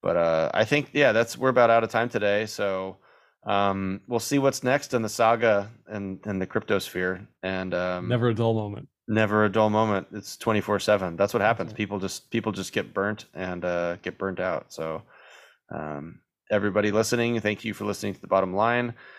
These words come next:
Speaker 1: Uh, we are here for your questions and your comments and your long form blog posts on Substack. And, uh, if you have any questions, Josh is at Carpe Noctem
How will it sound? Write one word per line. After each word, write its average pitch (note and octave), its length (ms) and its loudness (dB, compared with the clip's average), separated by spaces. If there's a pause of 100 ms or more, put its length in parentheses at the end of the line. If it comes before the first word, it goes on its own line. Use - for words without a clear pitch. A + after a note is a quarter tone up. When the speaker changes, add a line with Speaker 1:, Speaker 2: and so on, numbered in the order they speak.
(240)
Speaker 1:
Uh, F2+ 320 0
we G#2 120 -2
are F#2+ 100 0
here A2 460 2
for G2 240 -6
your E2+ 100 -8
questions G#2 800 -4
and F2 120 -6
your D#2+ 80 -8
comments F#2+ 680 -4 (100)
and D#2+ 500 -10
your E2 280 -10
long F2+ 500 -6
form F2 340 -8
blog F2+ 300 -2
posts F#2 260 -4
on D#2+ 80 -10
Substack. F2+ 500 -2 (540)
And, E2+ 360 -6
uh, D2+ 280 -4
if F#2 120 -8
you A2+ 40 4
have A2 100 4
any G#2+ 100 -2
questions, G#2 640 -2 (200)
Josh G2 320 0
is G2 160 -6
at F#2 240 -2
Carpe G2 200 -4
Noctem G2+ 680 -2